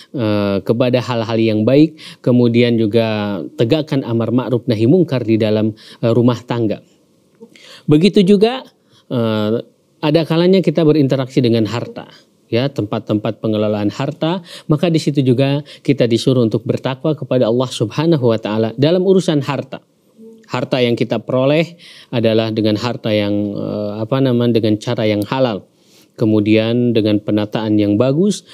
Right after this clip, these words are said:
kemudian ketika kita belanjakan, maka kita membelanjakan harta itu dengan cara yang,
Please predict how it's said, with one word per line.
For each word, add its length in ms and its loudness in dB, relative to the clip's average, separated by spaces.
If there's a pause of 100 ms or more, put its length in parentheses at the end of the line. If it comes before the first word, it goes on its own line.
(100)
kemudian 480 2
ketika 320 -2
kita 240 -4
belanjakan, 720 0 (240)
maka 320 -2
kita 240 -2
membelanjakan 720 2
harta 400 -2
itu 160 0
dengan 320 0
cara 240 -2
yang, 320 0